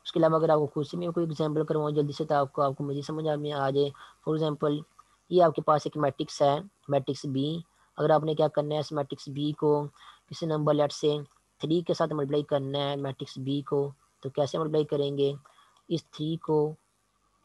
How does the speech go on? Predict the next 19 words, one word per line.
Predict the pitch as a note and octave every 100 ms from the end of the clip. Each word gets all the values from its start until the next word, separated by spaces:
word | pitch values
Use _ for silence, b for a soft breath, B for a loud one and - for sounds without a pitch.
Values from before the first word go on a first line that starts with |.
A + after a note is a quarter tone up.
| -
اس | C3+ -
میٹرکس | D3+ C3+ C#3 -
بی | C3+ C#3
کے | D3+
ساتھ | D#3+
ملٹیپلائی | D#3+ D#3 D#3
کریں | D#3 D3+ D3
گے، |
جو | D3
آپ | C#3 -
یہاں | C#3+
پہ | C#3
لکھا | B2+ - D#3+
ہوا | D3+
ہے | C#3+
وہ | D3
کیا | C#3+ D3
ہے، | C#3
سیون | - C#3 B2+ C3+ D3+ D#3